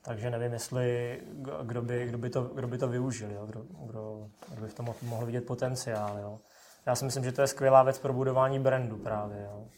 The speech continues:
Ale tak to v podstatě by mohl kdokoliv jako využít. Teď je otázka, aby se do toho centra dostal, protože oni ty centra taky si trošku jako vybírají, koho tam budou chtít.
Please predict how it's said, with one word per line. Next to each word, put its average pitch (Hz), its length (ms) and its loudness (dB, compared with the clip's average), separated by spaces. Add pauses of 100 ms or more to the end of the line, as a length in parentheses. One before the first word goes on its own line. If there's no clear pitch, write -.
(640)
Ale 113 500 2 (1080)
tak - 140 -14 (180)
to 120 80 -8
v 107 40 -10
podstatě 123 240 -6
by 123 60 -2
mohl 123 180 -2
kdokoliv 131 360 -4
jako 113 200 -10
využít. 104 420 -10 (160)
Teď 120 120 -14
je 127 60 -2
otázka, 123 360 2
aby 120 100 -2
se 131 80 -4
do 123 60 -2
toho 127 80 -2
centra 127 260 2
dostal, 120 320 -4
protože 110 280 -6
oni 117 120 -4
ty 113 80 -8
centra 117 320 -4
taky 113 260 -4
si - 140 -8
trošku 120 280 -10
jako 117 160 -6
vybírají, 117 400 -4
koho 120 180 -8
tam 120 220 -6
budou 120 160 -6
chtít. 113 380 -10